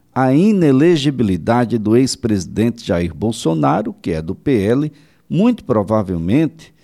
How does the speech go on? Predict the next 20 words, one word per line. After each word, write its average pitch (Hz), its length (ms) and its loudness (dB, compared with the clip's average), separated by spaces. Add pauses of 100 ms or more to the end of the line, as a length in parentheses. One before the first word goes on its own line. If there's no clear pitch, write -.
(240)
entre 139 360 -2
os 95 140 -2
meses 113 680 -2
de 113 240 -8
março 117 760 -4 (580)
e 147 160 0
abril. 92 600 -2
Os - 200 -8
próprios 147 680 -2
ministros 92 1120 -4
do 85 180 -8
Tribunal 92 640 -4
Superior 87 640 -6
Eleitoral, 87 840 -6 (300)
ah, - 400 -14
consultados 131 1120 -6
aí, 104 380 -2 (520)
ah, 71 460 -8 (220)
pelo 123 560 0
o 69 260 -10